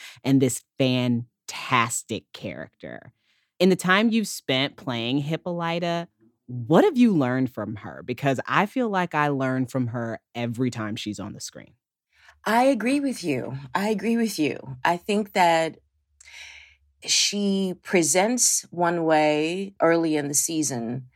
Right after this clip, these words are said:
Speaker 1: Mm-hmm.
Speaker 2: and then with every <laughs> episode, there's more that's revealed about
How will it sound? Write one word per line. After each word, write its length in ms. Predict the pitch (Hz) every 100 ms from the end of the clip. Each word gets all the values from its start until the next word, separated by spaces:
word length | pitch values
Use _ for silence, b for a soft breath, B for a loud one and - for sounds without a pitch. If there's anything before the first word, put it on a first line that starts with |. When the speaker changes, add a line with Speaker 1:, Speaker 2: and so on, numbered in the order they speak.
| -
Speaker 1:
Mm-hmm. 340 | 139 117 127 147
Speaker 2:
and 260 | 165 160
then 160 | 165 165
with 160 | 165 156
every 340 | 180 190 196
<laughs> 100 | 190
episode, 960 | 196 180 - - - 214 180 147 131 - b b b b -
there's 480 | 139 170 165 165 147
more 580 | 156 165 170 165 165 160
that's 600 | 160 151 151 135 - -
revealed 840 | 151 147 151 160 160 151 147 147
about 680 | 143 139 143 143 143 139 139